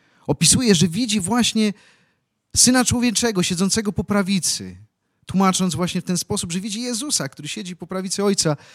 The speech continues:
jakby już widzi jakąś niebiańską wizję. W tym momencie wszyscy, którzy są wokół Niego, wściekają się jeszcze bardziej, zatykają uszy, bo uważają to za bluźnierstwo. On wciąż o tym Jezusie, więc są przekonani absolutnie, że powinni z Nim skończyć.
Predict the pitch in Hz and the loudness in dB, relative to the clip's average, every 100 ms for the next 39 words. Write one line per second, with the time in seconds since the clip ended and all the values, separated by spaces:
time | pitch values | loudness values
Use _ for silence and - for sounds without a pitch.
0 | - _ _ _ _ - 170 208 233 208 | -20 _ _ _ _ 2 4 6 4 2
1 | 220 233 233 233 214 220 220 247 254 - | 2 0 2 2 2 4 4 6 4 4
2 | 233 196 190 160 117 101 92 87 _ _ | 2 2 2 0 0 -4 -6 -10 _ _
3 | _ _ _ _ - 226 233 262 269 233 | _ _ _ _ 2 6 8 6 4 0
4 | - 240 233 233 214 214 240 233 233 233 | 0 0 0 2 2 2 2 2 2 2
5 | 175 - 233 254 262 226 233 240 - 196 | 0 0 2 2 4 2 2 2 2 2
6 | 240 202 175 175 220 233 247 233 269 - | 2 4 4 4 2 4 6 6 6 4
7 | 208 202 220 226 226 233 233 214 196 226 | 4 4 6 4 4 2 2 0 2 2
8 | 214 254 220 - 160 - - - - _ | 4 2 0 -2 -2 -2 -4 -20 -20 _
9 | _ _ _ _ _ - 208 - 262 254 | _ _ _ _ _ 0 2 2 4 4
10 | 233 226 226 208 254 240 196 180 175 147 | 4 4 4 4 2 0 2 2 0 -2
11 | 185 - 233 214 202 196 196 185 151 147 | -2 0 0 0 -2 0 2 2 2 0
12 | - 160 170 127 123 127 131 151 143 127 | -2 -4 -4 -4 -6 -6 -4 -2 -2 -2
13 | 123 117 - 113 101 - - - | -4 -6 -6 -6 -8 -10 -14 -16